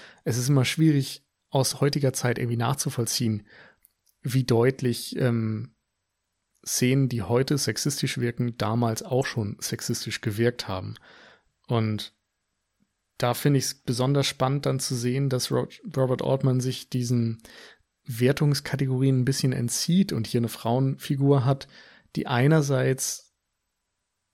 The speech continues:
sehr nahe ist, ein Opfer der Umstände zu werden, aber trotzdem immer selbstbestimmt handelt. Also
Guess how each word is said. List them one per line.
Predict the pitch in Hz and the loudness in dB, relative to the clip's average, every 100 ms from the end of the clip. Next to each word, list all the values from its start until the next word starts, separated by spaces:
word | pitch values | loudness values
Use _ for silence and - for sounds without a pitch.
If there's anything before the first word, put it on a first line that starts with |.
| _ | _
sehr | 151 135 139 | -6 0 2
nahe | 139 135 120 135 165 165 87 85 - _ _ _ | 2 2 2 2 2 2 2 0 -6 _ _ _
ist, | - 165 - - - - | 0 0 0 -8 -12 -4
ein | 139 135 - _ - | -2 -2 -6 _ -4
Opfer | 143 - - 165 160 175 180 - | -4 -4 -6 -2 0 -2 -6 -6
der | 151 - | -4 0
Umstände | 156 180 - 170 | 0 0 2 0
zu | 170 - 156 | 0 -2 0
werden, | 151 156 165 | 2 0 0
aber | 170 139 135 | 0 2 2
trotzdem | - 156 - - 156 143 - - _ - | 2 -4 -4 0 2 2 -6 -20 _ 0
immer | 185 196 180 | 4 6 4
selbstbestimmt | 143 165 - - 147 - 113 101 | 4 2 0 -2 -2 0 -2 -2
handelt. | 104 101 101 113 - | -6 -6 -6 -8 -6
Also | 143 120 123 | -4 -2 -2